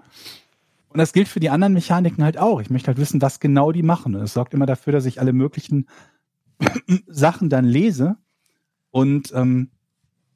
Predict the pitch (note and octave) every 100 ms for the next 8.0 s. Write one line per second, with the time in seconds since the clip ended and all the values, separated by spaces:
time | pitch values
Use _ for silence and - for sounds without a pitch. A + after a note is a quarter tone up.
0 | _ _ - A2+ C#3+ E3+ C3+ C#3+ C#3+ A#2+
1 | A#2+ E3+ - C#3 C#3 - B2+ A#2 - C3
2 | D#3+ - F2+ F2+ - F#2+ F#2 F#2 F#2+ G#2+
3 | A2+ B2 A#2+ - G#2+ _ - G#2 G2 G2+
4 | F#2+ - - C3 A2+ D#2 D#2 - _ _
5 | _ - G2+ F#2+ F#2 F#2 F2+ F2+ - _
6 | _ _ _ _ _ _ _ _ _ _
7 | _ _ - B2 D3+ - C3 B2+ C3+